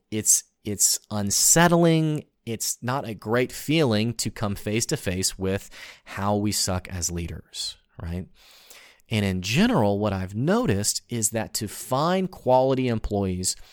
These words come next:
most people are actually willing to grow into the level of productivity that we want from them. It's more in, in, in a very simple way to understand this.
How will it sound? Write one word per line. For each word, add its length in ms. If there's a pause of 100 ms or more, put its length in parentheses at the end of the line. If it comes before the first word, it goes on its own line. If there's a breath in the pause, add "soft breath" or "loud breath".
(360 loud breath)
most 640
people 480
are 120
actually 440
willing 540
to 200
grow 840 (300 soft breath)
into 240
the 140
level 480
of 260
productivity 1000 (200)
that 300
we 140
want 260
from 200
them. 480 (600 loud breath)
It's 220
more 500
in, 180
in, 200
in 160
a 40
very 240
simple 540
way 220
to 120
understand 680
this. 420